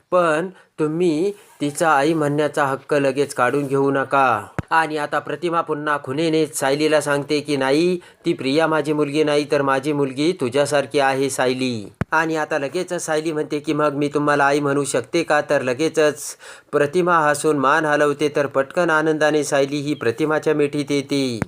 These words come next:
पुन्हा आता भानावर येत सायली म्हणते की, "प्रतिमा आत्या, मला तुम्हाला आई म्हणायला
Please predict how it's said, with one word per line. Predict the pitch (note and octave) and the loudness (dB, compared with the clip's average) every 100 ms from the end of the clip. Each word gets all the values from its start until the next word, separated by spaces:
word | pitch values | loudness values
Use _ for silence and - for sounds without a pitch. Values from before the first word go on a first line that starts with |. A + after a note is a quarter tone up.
| - - _ - | -12 -20 _ -14
पुन्हा | D3+ F3 | -8 -4
आता | F3 F3 | -2 -2
भानावर | D3 D3 D#3+ D#3+ D#3+ | -2 -2 -2 -2 -2
येत | D#3 D3+ | -2 -2
सायली | D3 D3+ E3 | -2 0 0
म्हणते | D#3 D3+ D#3 | 0 -2 -4
की, | D#3+ | -6
"प्रतिमा | C#3 B2+ E3+ E3 D#3+ | -4 -4 -2 0 0
आत्या, | D#3 - D#3+ D3 D3 D3 - - - | -2 -2 0 2 0 -2 -12 -20 -6
मला | C#3+ D#3 F#3+ | -2 0 0
तुम्हाला | F#3+ E3+ F3 E3+ | -2 -2 -2 2
आई | D#3 D3+ | 2 2
म्हणायला | D#3+ D3 D#3 D#3 | 0 -2 -2 -2